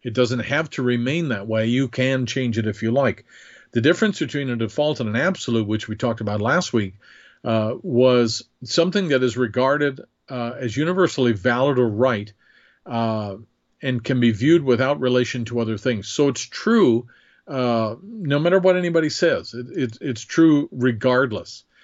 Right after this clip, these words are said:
And when we talk about absolute truth, and this is something that, uh, is becoming an important thing in our world, because, uh, many people don't like the whole subject of absolute truth.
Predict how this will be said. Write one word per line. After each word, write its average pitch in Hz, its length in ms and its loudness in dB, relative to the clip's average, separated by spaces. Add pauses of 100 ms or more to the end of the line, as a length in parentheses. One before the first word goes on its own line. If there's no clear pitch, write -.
(220)
And 131 160 -2
when 156 160 0
we 147 80 0
talk 185 260 -2
about 156 260 -2
absolute 143 540 -2
truth, 120 400 -2
and 113 160 -6
this 143 180 -4
is 156 120 -2
something 151 360 -4
that, 120 180 0 (400)
uh, 117 420 -2
is 120 200 -2
becoming 190 640 2
an 170 80 2
important 127 540 0
thing 123 160 -2
in 117 80 0
our 110 100 0
world, 120 380 2
because, 113 380 -2
uh, 113 280 -4
many 127 300 -2
people 156 280 2
don't 135 320 0
like 127 440 -2 (500)
the 123 100 0
whole 139 280 2
subject 120 760 -2
of 117 440 -4
absolute 113 600 -4
truth. - 440 -6